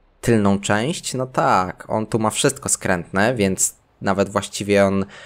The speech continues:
on sobie skręca sam, także to nie jest, to nie jest problem. Sterowanie tym wcale nie jest takie straszne, oprócz tego, że zajmuje dwa pasy ruchu, więc jeżeli będę się musiał z kimś minąć w tej wąskiej uliczce, no to może być ciekawie.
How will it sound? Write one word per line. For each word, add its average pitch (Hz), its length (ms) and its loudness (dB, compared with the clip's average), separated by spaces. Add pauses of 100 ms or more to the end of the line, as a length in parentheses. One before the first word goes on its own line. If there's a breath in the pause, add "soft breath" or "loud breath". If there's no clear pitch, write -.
(140 loud breath)
on 104 160 0
sobie 101 280 2
skręca 104 540 0
sam, 92 400 2
także 90 360 -6
to 107 120 0
nie 107 160 2
jest, 104 200 0 (220 loud breath)
to 131 120 2
nie 131 120 0
jest 110 160 0
problem. 95 320 0
Sterowanie 359 520 -2
tym 339 140 -2
wcale - 320 0
nie 147 100 -4
jest 131 120 -2
takie 127 200 -4
straszne, 107 400 -2
oprócz 104 260 -6
tego, 113 200 -2
że 107 120 -2
zajmuje 107 340 2
dwa 104 120 0
pasy 107 280 -2
ruchu, 104 300 4 (480 loud breath)
więc 104 200 0
jeżeli 107 300 2
będę 107 240 0
się - 120 -2
musiał 104 220 0
z - 100 -2
kimś - 280 0
minąć 104 320 0
w - 40 -4
tej 101 160 0
wąskiej 98 580 2
uliczce, 104 600 2
no 95 200 0
to 117 140 0
może 98 280 0
być 95 220 -2
ciekawie. 92 440 -2